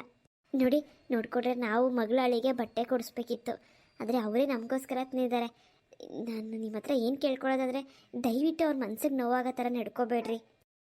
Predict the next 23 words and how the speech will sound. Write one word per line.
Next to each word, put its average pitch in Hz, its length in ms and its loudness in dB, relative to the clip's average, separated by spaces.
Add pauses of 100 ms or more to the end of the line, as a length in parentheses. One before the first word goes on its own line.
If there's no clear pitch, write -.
ಏನೋ 294 320 4
ಆಗಿದ್ದಾಗೋಯ್ತು, 285 680 0 (340)
ಆದ್ರೆ 359 180 4
ಒಳ್ಳೇದೇ 294 360 4
ಆಗಿದೆಯಲ್ಲ. 285 440 0 (560)
ನಮ್ಮ 247 220 -4
ಮಗಳು 262 360 0 (240)
ಒಂದೊಳ್ಳೆ 277 400 0
ಶ್ರೀಮಂತರ 294 540 -4
ಮನೆಗೆ 269 220 -2
ಸೇರ್ಕೊಂಡಿದ್ದಾಳೆ. 240 800 -2 (320)
ಶ್ರೀಮಂತರ 392 540 4
ಮನೆ 349 120 6
ಅನ್ನೋದಕ್ಕಿಂತ 294 520 2 (380)
ಶ್ರೀಮಂತಿಕೆ 262 720 -2
ಇರೋ 262 140 2
ಮನ್ಸು 247 640 -2 (280)
ಆ 233 40 0
ಹುಡುಗಂದು. 226 540 2 (920)
ನಿಮ್ 214 160 2
ತಂಗಿ 214 360 2
ಮಗಂಗ್ 247 280 2
ಕೊಟ್ಟಿದ್ರೆ 233 500 2